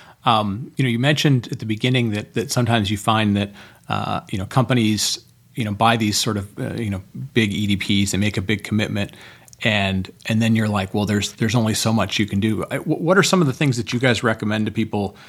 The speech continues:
Is it, is it sort of optimize before you make the,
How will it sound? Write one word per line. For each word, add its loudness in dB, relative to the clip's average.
Is 0
it, -4
is -2
it -6
sort 2
of -2
optimize 4
before -2
you 6
make 2
the, 0